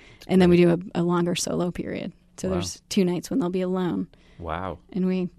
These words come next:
Speaker 1: you know, we encourage them to practice, to be, to use mindfulness in that setting.
Speaker 2: There's a funny,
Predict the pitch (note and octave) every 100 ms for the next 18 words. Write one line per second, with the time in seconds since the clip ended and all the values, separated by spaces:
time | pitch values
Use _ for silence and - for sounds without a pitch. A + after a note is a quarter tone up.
0 | - - G3 F#3 F3 F#3+ G3 F#3 E3+ -
1 | - - - - B3 - - F3 F3 F3+
2 | - - F#3+ F#3 - E3+ F3 F#3 F#3+ -
3 | - _ - F3+ G3+ - - F3+ G3+ -
4 | _ _ _ _ _ _ - E2+ D#2+ -
5 | E2+ D#2 D2 C#2+